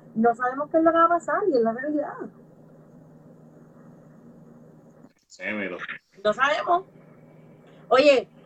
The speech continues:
Speaker 1: el, el púa se va a acabar ya mismo. Bueno, ya se acabó, ya no pueden, ya no pueden, ya no pueden reclamarlo. El desempleo ya mismo se acaba. ¿Qué vamos a hacer? Hay que rediseñarse.
Speaker 2: Hay que buscársela.
Speaker 1: Hay que, los cócteles tubados están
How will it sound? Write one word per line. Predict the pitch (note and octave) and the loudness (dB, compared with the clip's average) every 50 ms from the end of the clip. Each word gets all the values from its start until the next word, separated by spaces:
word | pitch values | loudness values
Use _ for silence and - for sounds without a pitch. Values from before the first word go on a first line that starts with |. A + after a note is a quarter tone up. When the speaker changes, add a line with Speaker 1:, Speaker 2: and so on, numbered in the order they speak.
| - - | -20 -6
Speaker 1:
el, | - B3 C4 C4 C4+ A#3+ - _ | -4 0 2 2 2 0 -2 _
el | - - C4 - | -2 -2 -2 -2
púa | - - E4 F4 F#4 F#4+ F#4+ F4+ | 2 4 6 8 8 8 6 8
se | E4+ D#4+ | 6 4
va | D4 C#4 | 4 4
a | |
acabar | C#4+ C#4+ D4+ D#4 D#4 D4+ | 6 6 6 6 6 4
ya | D4+ D#4 D4+ D4 | 2 0 0 2
mismo. | B3+ A#3 A3 A3 - - | 0 -2 -2 -2 -6 0
Bueno, | A3+ A#3+ C4 B3+ B3 | 2 2 2 4 4
ya | A#3 A#3+ A#3 | 4 4 4
se | D#4 | 2
acabó, | D4+ D4+ C#4 A#3 A3 A3 A3 | 0 2 2 4 4 4 4
ya | G#3+ G#3 G#3 | 4 4 2
no | A3 A#3 | 0 0
pueden, | A#3+ C4 B3+ B3+ B3+ C4 - - A3 | -2 -2 -4 -4 -8 -12 -18 -12 -2
ya | G3+ G#3+ | 0 2
no | A3 A#3 | 2 2
pueden, | A3+ B3 B3 B3 B3 A#3 | -2 -2 -4 -4 -4 -2
ya | A3 G#3+ | -2 -2
no | A3 A3+ | -2 -2
pueden | A#3+ B3+ B3 B3 | -2 -4 -4 -4
reclamarlo. | B3 A#3+ A#3+ G#3+ G#3 G#3 G#3 F#3+ F3+ E3+ D#3+ - - - - - - - | -2 0 0 0 0 0 0 0 0 -2 -4 -8 -16 -20 -20 -20 -4 0
El | - B3+ B3+ | 0 2 2
desempleo | C4+ C4 A#3+ C#4 C4 C4 - D4 D#4+ E4+ | 2 0 0 0 -2 0 2 4 4 6
ya | E4+ E4 D4 | 6 2 0
mismo | C#4+ C#4+ D#4 D4+ | 0 0 0 2
se | D4+ D#4+ | 2 2
acaba. | D4 B3 A#3+ B3 C#4+ E4+ E4 A#3+ - | 2 2 2 2 4 2 2 0 -2
¿Qué | - - - - _ _ _ _ C#4 | 0 -2 -2 -2 _ _ _ _ _
vamos | D4+ D4+ D4+ | 4 4 4
a | C#4+ | 4
hacer? | - - G#3 G3 F#3 F3+ F3+ F3 F3+ - - - - - _ _ _ - - D#3 D#3 - - - - _ _ _ _ _ _ _ _ _ - - - - - - - - - - - - - - - - - _ _ | 2 2 2 2 2 0 -6 -10 -12 -12 -14 -14 -20 -20 _ _ _ -20 -20 -20 -20 -20 -20 -20 -20 _ _ _ _ _ _ _ _ _ -20 -20 -20 -20 -20 -20 -20 -20 -20 -20 -20 -20 -20 -20 -20 -20 -20 _ _
Hay | - A3 A3 | 4 4 4
que | G#3+ B3 A#3+ | 6 4 4
rediseñarse. | C4+ C#4+ D4 D#4+ D#4+ - E4+ D#4+ D4 C#4+ C#4+ D#4+ F4 - - | 4 4 0 0 -4 -4 -4 -2 -2 0 0 0 0 4 2
Speaker 2:
Hay | E4 - - | 2 2 4
que | F#3+ | -2
buscársela. | G#3 A3 A3+ - - - - - A#3 F#2 - - _ - | -2 0 2 2 2 2 2 0 0 0 -2 -4 _ 4
Speaker 1:
Hay | A3 A3+ A#3+ A#3+ | 6 8 8 6
que, | - - D4 D4+ D#4 D4+ - - - - - - - _ _ _ _ - C4+ C4+ C4+ - - B3 | 6 8 8 8 8 6 -2 -12 -10 -10 -10 -10 -10 _ _ _ _ 0 0 0 0 0 0 0
los | C4 B3+ | 0 2
cócteles | - C4+ - - - - D4 D#4 D#4 - | 0 -2 -2 0 4 6 6 6 4 4
tubados | F4 F4 F4 F4+ F#4 F4+ F#4 E4+ | 2 6 8 8 8 10 8 8
están | D#4+ - - C4+ C4+ | 6 6 0 0 0